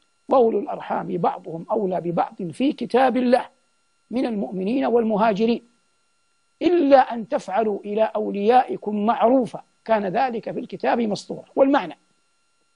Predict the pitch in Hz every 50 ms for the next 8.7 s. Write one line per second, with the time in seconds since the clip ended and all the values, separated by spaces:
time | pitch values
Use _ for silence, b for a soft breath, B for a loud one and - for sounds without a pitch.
0 | _ b b b b b b b - 254 262 240 349 392 320 320 302 294 277 -
1 | - - 220 220 285 190 190 202 175 190 - - 147 147 156 - 196 226 202 -
2 | 277 320 349 - - - 233 220 220 202 - - 226 185 - _ _ _ _ _
3 | _ _ _ _ _ _ _ _ _ - 208 220 262 294 269 - - 294 359 349
4 | 302 330 359 349 - - 294 285 240 247 254 - - _ _ _ - _ _ _
5 | _ _ _ _ _ _ _ _ _ _ _ _ _ _ _ - - 185 233 240
6 | 226 - - 240 - _ - 196 190 175 151 - _ _ - 208 233 247 214 214
7 | - - 175 147 - _ _ _ _ _ _ _ _ _ _ _ _ _ _ _
8 | - 180 180 180 - - - - 233 247 247 240 226 220